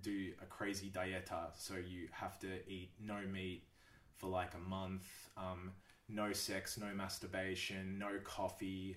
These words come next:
Um, that's at the two week mark. So really you're this vulnerable piece of shit when you get taken under. So the medicine can really do its work. Um, so yeah, uh, I died and,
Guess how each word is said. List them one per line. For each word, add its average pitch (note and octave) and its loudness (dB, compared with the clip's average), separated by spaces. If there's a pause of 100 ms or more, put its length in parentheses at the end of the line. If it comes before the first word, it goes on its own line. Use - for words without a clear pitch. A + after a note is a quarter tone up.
(140)
Um, F#2 -4
that's F#2 0
at E2+ -8
the - -14
two - -2
week F#2+ -2
mark. G2+ -4
So - -2 (160)
really A2 6
you're F#2+ 0
this F2+ -2
vulnerable F#2 -2
piece F2 -4
of - -10
shit F2+ -2 (140)
when F2+ -4
you E2+ -4 (340)
get E2 -4
taken F2 -4
under. F2 -2
So F#2 -2
the - -4
medicine F2 -2
can F2 -8 (100)
really F2 -2
do E2+ -4
its - -4
work. E2+ -4 (1000)
Um, G#2+ 8 (880)
so A#2 8 (100)
yeah, G#2+ 6 (300)
uh, G#2 10
I G2+ 4
died C3+ 10 (140)
and, G#2+ 0